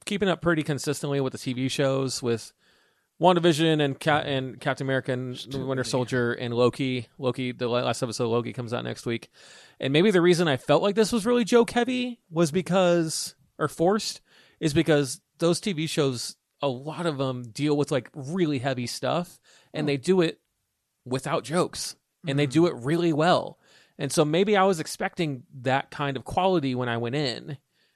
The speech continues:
Speaker 1: and then just didn't necessarily get that.
Speaker 2: That is so weird coming from the only Marvel T V show that I've seen of recent is WandaVision,
Speaker 1: Mm-hmm.
Speaker 2: which is just fucking jokes.
Speaker 1: Well, not the last e-, last episode or
Speaker 2: Well,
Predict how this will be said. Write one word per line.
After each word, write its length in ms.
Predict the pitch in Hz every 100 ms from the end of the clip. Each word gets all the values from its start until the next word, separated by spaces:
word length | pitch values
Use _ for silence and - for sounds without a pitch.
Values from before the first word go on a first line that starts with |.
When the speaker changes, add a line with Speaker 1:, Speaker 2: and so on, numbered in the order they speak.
| _ _
Speaker 1:
and 260 | 131 131 131
then 160 | 135 135
just 260 | 127 - 131
didn't 200 | 135 135
necessarily 380 | 123 147 127
get 220 | 113 160 -
that. 360 | - - - -
Speaker 2:
That 160 | 151 180
is 140 | 226 -
so 500 | - - 170 160 175
weird 400 | 156 135 160 160
coming 300 | 151 151 147
from 320 | - 147 135
the 200 | 131 120
only 380 | - 131 139 143
Marvel 340 | 135 127 135 139
T 140 | 151
V 120 | 143
show 200 | 143 160 151
that 80 | 143
I've 180 | 135
seen 180 | 135 147
of 160 | 143 139
recent 380 | 143 143 160 -
is 200 | 127 123
WandaVision, 920 | 110 - 120 123 165 190 196 220 226
Speaker 1:
Mm-hmm. 220 | 131 117
Speaker 2:
which 160 | 147 117
is 160 | 131 -
just 380 | - 139 127
fucking 260 | - 113 -
jokes. 380 | - 80 - - _ _ _ _ _ _ - -
Speaker 1:
Well, 80 | 175
not 120 | 226
the 60 | 247
last 260 | 120 170 -
e-, 80 | 110
last 280 | - 139 - -
episode 300 | 135 - 104
or 40 |
Speaker 2:
Well, 100 | 101